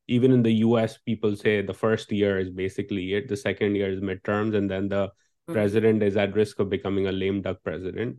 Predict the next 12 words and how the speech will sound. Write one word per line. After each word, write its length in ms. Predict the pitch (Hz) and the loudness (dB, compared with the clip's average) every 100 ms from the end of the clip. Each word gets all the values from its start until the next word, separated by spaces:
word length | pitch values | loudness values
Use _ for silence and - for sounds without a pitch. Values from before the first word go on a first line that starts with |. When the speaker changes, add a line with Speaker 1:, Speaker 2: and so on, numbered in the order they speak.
| - | -8
Speaker 1:
um, 320 | 101 98 98 - | -6 -4 -6 -2
<clears throat> 800 | - - _ _ _ _ _ - | -4 -4 _ _ _ _ _ 0
which 180 | 120 110 | 2 4
usually 320 | 110 101 107 | 2 2 0
more 240 | 101 104 | 2 4
often 320 | 98 - 107 | 2 0 -2
than 140 | 101 101 | 0 0
not 200 | 95 98 | -2 -2
happens. 400 | 98 90 104 120 | -4 -4 -4 -2
In 200 | 127 120 | -2 0
Pakistani 520 | 107 107 113 104 110 | 0 0 -2 -2 -2
context, 460 | 107 104 107 101 | -2 0 0 -2